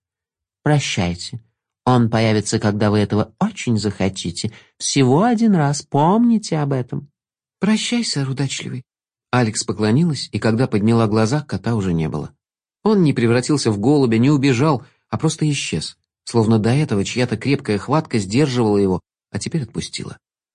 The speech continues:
Алекс вздохнула и подошла к двери. Слон впустил её в темноту коридоров.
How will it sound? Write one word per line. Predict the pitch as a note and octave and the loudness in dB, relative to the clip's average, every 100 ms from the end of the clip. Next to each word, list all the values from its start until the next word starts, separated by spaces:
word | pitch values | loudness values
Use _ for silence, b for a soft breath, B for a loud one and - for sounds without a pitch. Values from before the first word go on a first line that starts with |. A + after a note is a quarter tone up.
| _ _ _ - | _ _ _ -2
Алекс | F3 B2 | 0 0
вздохнула | F#2 G2 A2 F3+ G#3 F3+ - _ | 0 0 0 2 2 0 -6 _
и | - | -4
подошла | D3 C3+ C#3 F3+ | 0 0 0 -2
к | A#2 | -2
двери. | F#2+ F2+ F#2 - _ _ | 0 -2 -2 -12 _ _
Слон | - A2+ B2 | -4 2 2
впустил | A2 G#2 F#2+ G#2 | 2 -4 -2 -2
её | F#2 | 0
в | F2+ | -2
темноту | - F#2+ F#2 C3 | -2 -2 0 -2
коридоров. | - D#2+ D#2 - - | -4 -4 -4 -8 -14